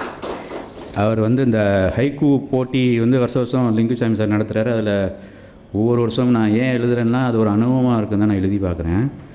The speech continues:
முதல் பரிசு வாங்கணும் அப்படிங்கிறதுலாம் கிடையாது. But ஒவ்வொரு முறையும் நான் அனுப்புற கவிதையில் தேர்வாயிட்டே இருக்கு அப்படிங்கிறது ஒரு சந்தோஷமான விஷயம். அதே மாதிரி இவருடைய ஒரு கவிதை தேர்வாயிருக்கு. அந்த கவிதை எனக்கு ரொம்ப பிடிச்சிருந்தது. "தூண்டிலில் சிக்கிய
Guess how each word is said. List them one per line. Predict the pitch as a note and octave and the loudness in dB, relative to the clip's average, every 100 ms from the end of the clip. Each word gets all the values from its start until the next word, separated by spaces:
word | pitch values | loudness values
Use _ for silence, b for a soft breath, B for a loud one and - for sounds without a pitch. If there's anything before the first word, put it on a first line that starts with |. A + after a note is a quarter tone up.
| B B B B | B B B B
முதல் | G#2+ B2 B2+ | 0 0 0
பரிசு | B2 A#2 A2+ | -4 -2 -2
வாங்கணும் | A2 A2+ A2 | 0 0 2
அப்படிங்கிறதுலாம் | A2 F#2+ F#2+ F2+ F#2 | 0 0 -2 -2 -2
கிடையாது. | F#2 D#2+ D2+ E2+ - | -2 -4 -4 -6 -6
But | G#2+ | -2
ஒவ்வொரு | G#2 A#2+ B2+ | 0 2 2
முறையும் | B2 C3+ C3+ | 2 2 0
நான் | A#2 A2+ | 0 -2
அனுப்புற | A2+ A#2+ | -2 -2
கவிதையில் | A2 G#2+ A#2 A2+ | 0 0 -2 -2
தேர்வாயிட்டே | G#2 G2+ G2 F2+ F2+ | -2 -2 -2 -2 -4
இருக்கு | F#2 F2 F#2 | -6 -4 -4
அப்படிங்கிறது | F2 F2+ F2+ | -2 -2 -2
ஒரு | |
சந்தோஷமான | F2 F2 F#2 - F2+ F2 | -4 -4 -2 -2 -2 -4
விஷயம். | - F#2 C3+ D3 - B B B B B - | -4 -2 -2 -6 -16 B B B B B -8
அதே | F#2+ C3 | -2 0
மாதிரி | C#3 C3+ C3+ D3+ | 0 0 0 0
இவருடைய | C3 C#3+ C3+ B2+ | 0 0 2 2
ஒரு | A#2 A2 G#2 F#2+ | 2 2 0 0
கவிதை | A2 A2 A2+ G#2+ | -2 0 0 0
தேர்வாயிருக்கு. | G#2 G#2 A2 G2+ F#2 E2 G#2+ - | 0 0 0 0 -2 -2 -6 -4
அந்த | G2+ | -2
கவிதை | F#2+ G2 A2 | 0 0 2
எனக்கு | G2+ F#2 | 0 0
ரொம்ப | F#2+ G2+ | 0 -2
பிடிச்சிருந்தது. | G2 F#2+ F#2 F2 F2+ C3+ - - - - - - - - - - - B B B B B - | -2 -6 -4 -4 -4 -6 -8 -20 -20 -20 -20 -20 -20 -20 -20 -20 -20 B B B B B -2
"தூண்டிலில் | C3+ D3 D3 D3+ D#3 E3 | 0 0 0 0 0 -2
சிக்கிய | - - A2 - A#2+ A#2 C3+ - | -4 -4 -6 -2 0 2 0 -4